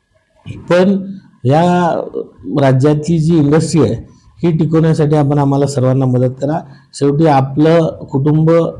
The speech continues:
आपला परिवार हा या इंडस्ट्रीच्या भरोश्यावर आहे आणि इंडस्ट्री आपल्या भरोश्यावर आहे. हे एकमेकांवर जो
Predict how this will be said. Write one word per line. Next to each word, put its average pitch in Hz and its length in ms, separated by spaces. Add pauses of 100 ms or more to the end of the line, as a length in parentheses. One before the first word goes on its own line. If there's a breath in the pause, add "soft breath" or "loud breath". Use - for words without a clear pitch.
(140)
आपला 135 300
परिवार 139 460 (220)
हा - 160
या 156 160
इंडस्ट्रीच्या 139 520
भरोश्यावर 123 440
आहे 127 120 (480 loud breath)
आणि 147 220
इंडस्ट्री 170 720
आपल्या 160 280
भरोश्यावर 123 480
आहे. 95 100 (460 loud breath)
हे 170 220
एकमेकांवर 170 640
जो 170 640